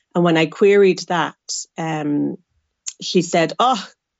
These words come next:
God, he was a terrible man for keeping the records." So this is the priest, um, which I found, I just, I, I found it kind of a really disgusting thing to say.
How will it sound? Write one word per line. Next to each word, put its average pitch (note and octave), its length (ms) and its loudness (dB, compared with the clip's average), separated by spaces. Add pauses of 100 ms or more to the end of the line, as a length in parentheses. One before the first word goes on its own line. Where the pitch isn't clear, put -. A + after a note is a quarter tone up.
(160)
God, E3 320 0
he F#3 160 -6
was D#3 100 -6
a E3 60 -4
terrible F3 380 -2
man D3+ 220 -2
for D3 120 -12
keeping D3+ 260 -4
the D3 80 0
records." - 640 -6 (160)
So - 160 -4
this D#3 180 0
is D#3+ 80 -10
the - 80 -10
priest, - 540 -2 (640)
um, C#3+ 520 0 (380)
which F3+ 160 -2
I F3 100 2
found, E3+ 520 2 (1500)
I G3 80 -8
just, A3 260 -6 (800)
I, - 160 -8
I G3 80 -2
found G#3+ 320 2
it - 180 -6
kind G3+ 220 2
of F3+ 80 -2
a F3 80 -8 (160)
really G3 240 2
disgusting G#3 580 0
thing G#3+ 200 0
to A3 100 0
say. A3 420 0